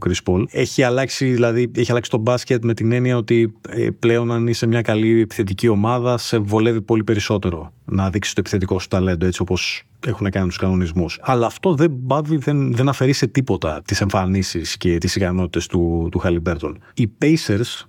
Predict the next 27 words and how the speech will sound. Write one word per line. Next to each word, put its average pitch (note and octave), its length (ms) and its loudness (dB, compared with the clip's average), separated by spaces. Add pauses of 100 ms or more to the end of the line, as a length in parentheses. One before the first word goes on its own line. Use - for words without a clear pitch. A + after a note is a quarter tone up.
αν G#2 160 -2
μου C3 80 0
έλεγε C3+ 180 4
κάποιος G#2 440 -2
στην F#2 180 0
αρχή F2 160 -2
της B2+ 100 -2
σεζόν F#2 600 0
ότι E2+ 720 -2 (280)
η - 140 -6
πεντάδα F#2 800 -4
των E2+ 400 -6 (120)
Haliburton, F#2 840 -4 (360)
Hield, A2 260 0 (380)
Brown, G#2+ 400 -4 (280)
Toppin B2 360 -2 (100)
και F2 440 -4 (120)
Turner F#2 360 -4 (200)
θα - 220 -8
είχε G#2+ 200 -6
ένα D3 200 0 (140)
net C#3 240 -2
rating G#2 460 -2 (600)
στο - 280 -6
είκοσι F#2 440 -6
εφτά - 360 -4
μισό, F#2+ 560 -4